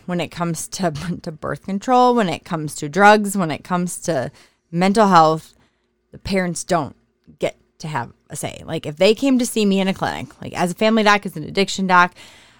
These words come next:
I can write a prescription for birth control c-, pills for that sixteen-year-old without parental consent. I can have all the conversations. I can do all the S T D testing. I can have the conversations about drugs and alcohol, and I can't turn around and tell the parents unless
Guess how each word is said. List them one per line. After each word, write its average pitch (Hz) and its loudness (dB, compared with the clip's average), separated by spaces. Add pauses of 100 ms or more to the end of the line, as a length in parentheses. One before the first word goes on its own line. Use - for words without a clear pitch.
(1000)
I 247 6
can 269 0
write 226 4
a 214 0
prescription 202 -6
for 180 -2
birth 196 0
control 170 -6
c-, - -18
pills 156 -2
for 185 4
that 180 4
sixteen-year-old 160 -4
without 180 2
parental 160 -4
consent. 143 -12
I 139 -4
can 165 -6
have 175 2
all 214 8
the 202 -2
conversations. 156 -6
I 143 -4
can 165 -6
do 151 -2
all 160 6
the 170 4
S 170 0
T - -8
D 185 -4
testing. 156 -8
I 160 0
can 175 -6
have 175 2
the 180 -6
conversations 170 -4
about 160 -6
drugs 160 -6
and 156 -6
alcohol, 151 -2
and 147 -4
I 156 -4
can't - -12
turn 175 -10
around 156 -4
and 143 -8
tell 151 -8
the 139 -10
parents - -12 (380)
unless 196 4